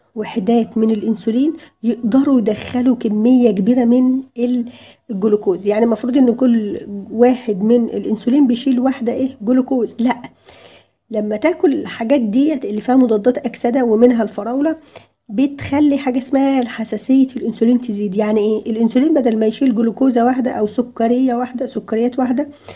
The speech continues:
بيشيل يجي عشرة، فبالتالي مستوى السكر مش هيزيد وتحسس الأنسولين زاد.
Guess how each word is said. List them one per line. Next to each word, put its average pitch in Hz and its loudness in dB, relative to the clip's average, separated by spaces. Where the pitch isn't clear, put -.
بيشيل 277 0
يجي 226 0
عشرة، 208 -8
فبالتالي 277 -2
مستوى 240 -4
السكر 247 -4
مش 240 0
هيزيد 214 0
وتحسس 220 -4
الأنسولين 214 -2
زاد. 202 0